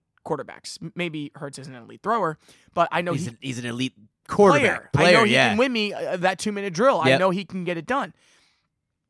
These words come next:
Speaker 1: Uh, so I just wanna say that about Wisconsin. I wanted to say about West Virginia, I think David Sills is gonna have a big year. Um, I think, uh, Will Greer is gonna have a big year. I'm very, I'm, I'm really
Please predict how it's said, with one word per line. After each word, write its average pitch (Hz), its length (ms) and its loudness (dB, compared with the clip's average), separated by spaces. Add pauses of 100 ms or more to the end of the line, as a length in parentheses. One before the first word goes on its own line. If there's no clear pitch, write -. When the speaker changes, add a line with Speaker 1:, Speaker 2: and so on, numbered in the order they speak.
(140)
Speaker 1:
Uh, 185 200 -2
so 220 100 -8
I 214 40 -8
just 190 80 -12
wanna 220 100 -8
say 190 80 -8
that 196 100 -4
about 185 140 -8
Wisconsin. 214 400 -4
I 202 40 -2
wanted 220 220 -4
to 180 60 -8
say 220 120 -2
about 190 160 -2
West 185 160 -4
Virginia, 196 540 -6 (340)
I - 60 -10
think 160 140 -10
David 147 240 -8
Sills 190 240 -2
is 160 60 -10
gonna 180 160 -6
have 170 120 -6
a 170 40 -8
big 156 220 -6
year. 170 320 -4 (400)
Um, 127 520 -10
I 147 120 -12
think, 147 340 -16
uh, 127 240 -10
Will 143 140 -12
Greer 160 200 -6
is 180 80 -6
gonna 180 140 -6
have 170 140 -4
a 165 60 -4
big 156 200 -8
year. 165 180 -6
I'm 147 140 -8
very, 170 180 -6
I'm, 151 260 -8 (180)
I'm 147 260 -6
really 180 200 -8